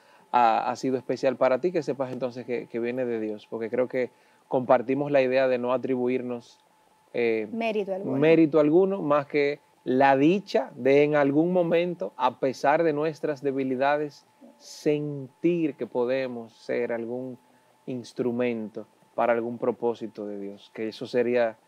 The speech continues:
Speaker 1: de por
Speaker 2: Edison,
Speaker 1: sí más que suficiente
Speaker 2: ¿tú
Speaker 1: para
Speaker 2: pensaste
Speaker 1: justificar
Speaker 2: en ser
Speaker 1: una vida.
Speaker 2: predicador alguna vez?
Speaker 1: <laughs>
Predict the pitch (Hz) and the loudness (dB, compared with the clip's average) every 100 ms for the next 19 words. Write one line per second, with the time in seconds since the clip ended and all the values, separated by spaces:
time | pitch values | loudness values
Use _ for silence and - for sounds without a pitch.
0 | _ 247 285 190 254 262 117 131 131 127 | _ -6 -6 0 0 2 0 0 0 -2
1 | 143 131 123 120 143 143 117 339 117 - | -2 -4 -4 0 2 2 2 0 0 0
2 | 131 180 - - 359 - 359 349 330 339 | 0 0 2 2 2 0 2 0 0 -2
3 | 220 196 202 214 240 240 180 190 _ _ | 0 0 -2 -4 -6 -6 -12 -16 _ _
4 | _ _ _ _ - - 226 392 - - | _ _ _ _ -20 -8 -2 0 4 4
5 | - - 453 - 427 - - - - - | 4 2 0 2 2 2 0 0 -2 -4
6 | - 208 - - 180 180 170 156 | -2 -4 -4 -8 -6 -4 -6 -8